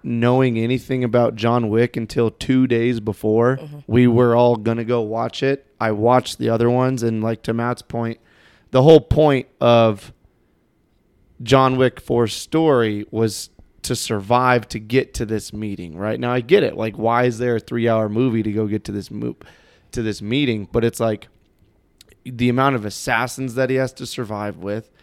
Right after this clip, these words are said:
Speaker 1: the amount of fucking places he has to travel across the globe to be able to make this meeting,
Speaker 2: Mm-hmm.
Speaker 1: the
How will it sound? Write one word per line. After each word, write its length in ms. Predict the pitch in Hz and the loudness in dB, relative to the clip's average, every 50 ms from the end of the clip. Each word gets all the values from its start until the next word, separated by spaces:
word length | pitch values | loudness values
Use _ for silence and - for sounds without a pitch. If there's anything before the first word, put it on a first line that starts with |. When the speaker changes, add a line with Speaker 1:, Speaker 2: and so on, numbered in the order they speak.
| _ _ _ _ - | _ _ _ _ -8
Speaker 1:
the 80 | 110 | -6
amount 300 | 113 117 120 123 123 120 | -4 -2 -2 -2 -2 -2
of 120 | 113 104 - | -4 -6 -6
fucking 380 | - - 135 117 - 113 107 | -4 -4 -4 -2 -4 -6 -8
places 480 | - 120 131 135 143 135 - 139 123 - | -4 -2 0 0 0 -2 -4 -8 -10 -6
he 100 | - 131 | -4 -2
has 160 | 131 127 120 | -2 -2 -4
to 100 | - - | -6 -12
travel 580 | 104 - - 123 127 127 127 113 110 110 113 113 | -14 -6 -2 0 0 0 0 -2 -2 -4 -6 -6
across 380 | 101 - - 123 120 120 113 - | -6 -8 -8 -6 -6 -6 -8 -10
the 100 | - 104 | -14 -16
globe 460 | 98 101 113 117 117 117 110 101 - | -10 -6 -4 -4 -2 -4 -4 -8 -10
to 100 | - 107 | -12 -8
be 160 | 101 110 120 | -4 -2 -2
able 200 | 117 117 113 113 | 0 -2 -2 -4
to 100 | 104 101 98 104 | -6 -8 -10 -8
make 340 | 110 117 139 156 165 160 - | -4 0 0 0 0 -2 -6
this 220 | 113 113 101 - - | -10 -10 -10 -12 -12
meeting, 440 | 104 104 98 92 101 104 104 110 113 | -12 -12 -12 -10 -10 -10 -10 -12 -14
Speaker 2:
Mm-hmm. 240 | - 156 156 156 147 147 - _ _ _ _ | -16 -16 -16 -16 -18 -20 -20 _ _ _ _
Speaker 1:
the 360 | 123 123 135 127 117 107 104 | -6 -2 0 0 0 -2 -4